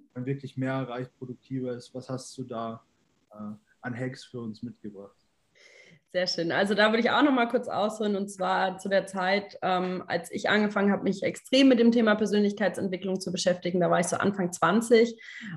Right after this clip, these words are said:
Speaker 2: und hatte immer mal wieder, ich habe damals in einer Werbeagentur gearbeitet und wir haben viele Kunden oder viele von unseren Kunden waren Coaches und Trainer.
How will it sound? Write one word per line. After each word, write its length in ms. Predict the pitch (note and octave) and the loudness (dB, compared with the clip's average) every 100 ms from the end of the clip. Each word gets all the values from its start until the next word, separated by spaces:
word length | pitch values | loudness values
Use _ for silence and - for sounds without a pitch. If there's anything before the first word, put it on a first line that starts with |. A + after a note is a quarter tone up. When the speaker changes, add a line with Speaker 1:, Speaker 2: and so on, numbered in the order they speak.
| - - | -10 2
Speaker 2:
und 400 | F#3+ G3+ F#3+ G3+ - _ | 6 6 2 -4 -10 _
hatte 300 | G3+ A3 A#3 | 0 2 6
immer 260 | A3 B3+ B3 | 8 8 8
mal 240 | A#3 G#3+ | 8 6
wieder, 240 | A3+ B3 A3+ | 6 4 4
ich 100 | A3+ | 0
habe 100 | G3+ | -2
damals 320 | G3 G#3 G#3 | 0 0 -2
in 60 | |
einer 280 | F#3+ F3 - _ _ | -2 0 -2 _ _
Werbeagentur 500 | E4 B3+ B3+ B3 C4+ | -2 0 0 -2 0
gearbeitet 600 | A#3+ - G#3+ A3 G#3+ G#3 | 0 0 2 2 2 -4
und 160 | G#3 G3+ | -4 -2
wir 140 | F#3+ | -2
haben 440 | F#3+ F#3+ F#3 F#3+ - _ | -2 -4 -4 -8 -10 _
viele 280 | B3+ C4 | 2 2
Kunden 520 | B3 C#4+ C#4+ C#4 A3 G3+ | 2 4 4 4 0 2
oder 200 | F#3 F3+ | 0 -2
viele 160 | B3+ | -4
von 160 | C4 G#3 | -4 -2
unseren 240 | G3+ G3+ | 0 0
Kunden 240 | G#3 A3 F#3+ | 0 -2 0
waren 160 | F3+ | -2
Coaches 380 | - G3+ G3+ G3 | 0 -2 -2 -4
und 100 | E3 | -6
Trainer. 480 | - E3 E3+ D#3+ E3+ | -2 0 0 0 -4